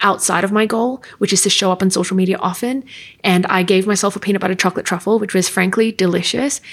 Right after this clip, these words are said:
And after that, I felt good. I felt, "Mm, that was so yummy. And now I'm gonna do the social media thing because I gave myself something good." So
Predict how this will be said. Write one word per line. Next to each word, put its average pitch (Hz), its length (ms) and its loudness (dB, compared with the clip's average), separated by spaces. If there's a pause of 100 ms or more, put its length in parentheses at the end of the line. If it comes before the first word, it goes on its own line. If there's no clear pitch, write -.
(200)
And 196 160 0
after 190 280 -2
that, 269 280 0
I 233 80 2
felt 254 260 2
good. 208 460 4
I - 100 -2
felt, - 340 -2
"Mm, 262 360 0
that - 160 0
was 208 120 -2
so - 220 -2
yummy. 196 380 2
And 185 180 2
now 180 140 4
I'm 190 100 2
gonna 196 160 4
do 190 100 4
the 190 60 4
social 180 300 0
media 170 180 0
thing 170 200 -2
because 180 200 -2
I 190 60 -4
gave 170 240 0
myself 175 280 -4
something 175 280 -4
good." - 280 -12 (1080)
So - 380 0